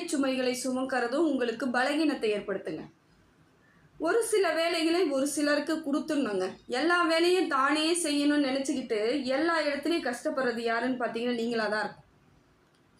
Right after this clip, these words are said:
குடும்ப பாரமா சுமக்கிறேன், வீட்ல வேலையா சுமக்கிறேன், ஆஃபீஸ்ல வேலையா சுமக்கிறேன், சொந்த தொழிலா எதுவா இருந்தாலும் நான் தான் அப்படிங்கிற எண்ணங்கள் உங்களுக்குள் வரும்பொழுது எல்லாம் நீங்கள் பலகீனப்பட்டவர்களா மாறிடுறீங்க. இதுல என்ன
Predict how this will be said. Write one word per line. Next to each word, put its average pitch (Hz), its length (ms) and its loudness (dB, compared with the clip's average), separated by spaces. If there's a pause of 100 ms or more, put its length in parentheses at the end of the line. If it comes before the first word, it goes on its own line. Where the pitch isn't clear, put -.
(140)
குடும்ப 262 320 2
பாரமா 262 400 2 (100)
சுமக்கிறேன், 226 560 -4 (480)
வீட்ல 269 340 -2
வேலையா 269 380 2 (100)
சுமக்கிறேன், 226 560 -4 (380)
ஆஃபீஸ்ல 285 460 -2
வேலையா 269 320 2 (120)
சுமக்கிறேன், 220 500 -4 (340)
சொந்த 285 360 0
தொழிலா 285 380 2 (180)
எதுவா 294 360 2
இருந்தாலும் 330 500 4
நான் 277 220 4
தான் 285 240 4
அப்படிங்கிற 311 460 2 (160)
எண்ணங்கள் 339 600 6
உங்களுக்குள் 262 540 2
வரும்பொழுது 262 640 4
எல்லாம் 285 400 2
நீங்கள் 226 340 0
பலகீனப்பட்டவர்களா 247 1000 2
மாறிடுறீங்க. 214 580 0 (920)
இதுல 330 340 4
என்ன 320 220 2